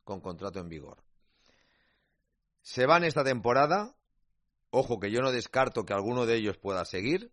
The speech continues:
pero que acaban este año contrato, Pau, Sergio Sánchez, Sergio García, Jairo y Carlos Sánchez Larroca, que vuelve cedido al, a la Fiore.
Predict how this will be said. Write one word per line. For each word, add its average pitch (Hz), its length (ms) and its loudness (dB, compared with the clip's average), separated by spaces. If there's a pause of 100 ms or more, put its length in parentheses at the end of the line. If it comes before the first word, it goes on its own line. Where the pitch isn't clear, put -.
(300)
pero 107 200 -2
que 110 80 -2
acaban 147 340 4
este 135 240 -2
año 110 160 -4
contrato, 139 720 -2 (640)
Pau, 156 420 2 (1000)
Sergio 139 440 -2
Sánchez, 127 480 -2 (920)
Sergio 143 400 -4
García, 131 580 -2 (840)
Jairo 160 580 0 (640)
y 92 120 -12
Carlos 120 340 0
Sánchez 107 260 -8
Larroca, 135 640 -2 (160)
que 85 400 -8
vuelve 95 320 -6
cedido 98 500 -6
al, 78 600 -6 (1200)
a 90 100 -4
la 101 120 0
Fiore. 69 340 -12